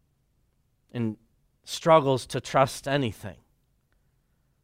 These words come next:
But part of our salvation is learning to trust our Father, because we are now no longer orphans, but we are sons and daughters.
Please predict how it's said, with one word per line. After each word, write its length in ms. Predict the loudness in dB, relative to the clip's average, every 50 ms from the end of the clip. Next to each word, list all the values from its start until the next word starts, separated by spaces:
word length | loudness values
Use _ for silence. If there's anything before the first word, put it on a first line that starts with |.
| _ _ _ _ _ _ _ _ _ _ _ _ _ _ _
But 160 | -8 -8 -8 -2
part 260 | 2 4 4 4 4
of 100 | 2 2
our 140 | 2 2 2
salvation 800 | -2 -2 2 2 2 4 4 4 2 2 0 -2 -6 -6 -4
is 160 | -6 -6 -4
learning 380 | -2 0 0 0 0 -2 -4 -6
to 120 | -8 -12
trust 400 | -12 -6 -4 -4 -4 -4 -4 -10
our 180 | -2 -2 -2 -2
Father, 600 | -2 -4 -8 -8 -8 -8 -10 -16 -20 -20 -20 _ _ _ _ _ _ _ _ _ _ _ _ _ _ _ _ _
because 340 | -14 -14 -6 -6 -6 -6 -6
we 200 | -4 -2 0 2
are 160 | 2 2 0
now 480 | 0 0 2 2 4 4 4 2 0 -2 -8 _ _ _ _ -2
no 120 | 0 0 2
longer 440 | 4 4 4 4 4 2 -2 -4 -2
orphans, 540 | 2 2 2 2 0 -4 -12 -12 -12 -12
but 200 | -10 -8 -8 -6
we 180 | -6 -4 -4 -4
are 120 | -4 -4
sons 680 | -6 -10 -12 -10 -8 -8 -8 -8 -10 -12 -16 -18 -20 -20 _ _ _ _ _ _ _ _
and 180 | -18 -16 -10 -2
daughters. 640 | 0 2 2 2 2 0 -6 -16 -20 -20 -20 -20